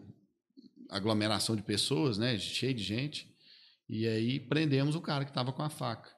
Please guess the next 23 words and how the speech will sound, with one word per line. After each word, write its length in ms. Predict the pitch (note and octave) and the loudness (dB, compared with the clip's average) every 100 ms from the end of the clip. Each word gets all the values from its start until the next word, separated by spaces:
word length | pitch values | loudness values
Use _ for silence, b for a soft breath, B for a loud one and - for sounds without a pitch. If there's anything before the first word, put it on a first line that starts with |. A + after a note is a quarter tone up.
| _ - | _ -4
O 100 | B2 | -2
pai 320 | C3+ C#3+ D#3+ | 2 2 4
dele 240 | C3+ C#3+ C#3+ | 6 6 6
tava 220 | C#3+ C#3 | 2 2
com 120 | E3 | 0
a 60 | D#3 | 0
arma 260 | C#3 C#3+ | 0 0
no 100 | A#2 | 0
meio 160 | G#2+ G2 | 0 -2
do 60 | F2 | -6
povo, 300 | E2+ E2 - _ _ _ _ _ _ _ _ | -12 -14 -16 _ _ _ _ _ _ _ _
escondido 500 | - A#2 G#2+ A2 A2 | -6 -2 -2 0 -2
atrás 320 | G2+ A2+ C3 | -2 -2 0
de 60 | C3+ | 0
um 240 | A#2 - - _ B B B B - | -4 -8 -20 _ B B B B -6
E 140 | G2+ | 0
ele 240 | G#2+ D3 D3+ | 2 4 4
ia 200 | D#3 D3 | 4 4
dar 100 | D#3+ | 2
um 80 | |
tiro 240 | F3+ D3 E3+ | 2 2 2
em 60 | |
mim. 300 | F3 C3 C#3 | 0 0 0